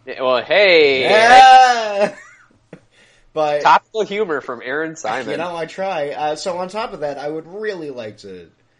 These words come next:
Speaker 2: y-, to, uh, encourage people to, to support stuff that's gonna be on the axe, like Sierra Club, Planned Parenthood, Southern Pos-, S P L C, Southern Poverty Law Center,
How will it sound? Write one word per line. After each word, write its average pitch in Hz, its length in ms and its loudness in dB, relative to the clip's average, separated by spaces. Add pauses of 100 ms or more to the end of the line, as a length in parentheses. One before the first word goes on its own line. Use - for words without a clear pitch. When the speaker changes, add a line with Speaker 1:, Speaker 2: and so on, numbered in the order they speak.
(440)
Speaker 2:
y-, 143 320 -18 (300)
to, 117 360 -16
uh, 98 320 -20
encourage 127 640 -18
people 151 380 -16
to, 107 260 -14 (100)
to 131 220 -20 (140)
support 170 600 -16 (220)
stuff - 420 -18
that's 98 220 -20
gonna 98 180 -18
be 87 220 -20
on 80 180 -20
the 76 140 -20
axe, - 540 -20 (160)
like 87 340 -20 (360)
Sierra 120 440 -12
Club, 78 340 -20 (680)
Planned 90 260 -20
Parenthood, 90 560 -20 (380)
Southern 78 580 -20
Pos-, 90 240 -20 (640)
S 78 140 -20
P 95 180 -20
L 104 140 -18
C, 78 320 -18
Southern 78 280 -20
Poverty 80 440 -20
Law 101 220 -20
Center, 55 380 -20